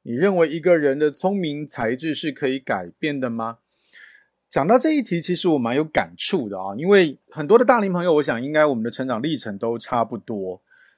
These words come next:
在，都是在一个婴儿大量，那就是被生出来的时候啊，在台湾的一九七几、八几年、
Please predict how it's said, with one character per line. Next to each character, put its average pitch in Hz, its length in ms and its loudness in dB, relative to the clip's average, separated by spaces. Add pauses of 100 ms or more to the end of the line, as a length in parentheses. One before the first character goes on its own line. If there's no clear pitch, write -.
(180)
在， 160 220 2
都 180 180 4
是 180 160 -4
在 156 260 4
一 135 140 0
个 123 560 2
婴 165 240 -10
儿 110 460 -2 (340)
大 131 240 2
量， 113 340 0 (220)
那 98 240 -14
就 104 140 -14
是 90 560 -14
被 127 100 -2
生 117 240 -4
出 110 200 -12
来 87 140 -6
的 85 120 -18
时 92 240 -12
候 - 340 -14
啊， 101 260 -14
在 117 360 -4 (340)
台 131 240 2
湾 165 240 4
的 147 160 4
一 151 160 -6
九 107 340 -4
七 147 220 -10
几、 123 220 -10
八 135 240 2
几 113 280 -8
年、 98 380 -16